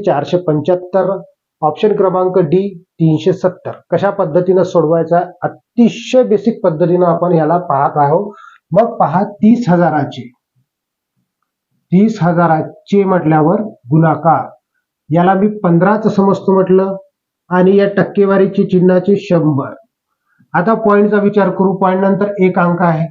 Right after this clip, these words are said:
तर एक शून्य वाढवायचा, तीन शून्य कट, हे तीन शून्य कट. उरलं काय? तीस गुणिले पंधरा.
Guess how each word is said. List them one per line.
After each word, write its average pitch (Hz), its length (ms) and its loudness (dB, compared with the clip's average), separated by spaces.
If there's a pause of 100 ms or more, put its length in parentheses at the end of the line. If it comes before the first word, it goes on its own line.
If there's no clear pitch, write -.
(220)
तर 180 160 -4
एक 175 180 0
शून्य 180 260 4
वाढवायचा, 151 580 0 (760)
तीन 233 180 4
शून्य 226 360 2
कट, 226 220 0 (180)
हे 170 180 0
तीन 185 220 2
शून्य 175 260 2
कट. 175 260 -2 (180)
उरलं 208 340 2
काय? 202 240 0 (800)
तीस 247 260 4
गुणिले 208 440 2 (140)
पंधरा. 165 320 -2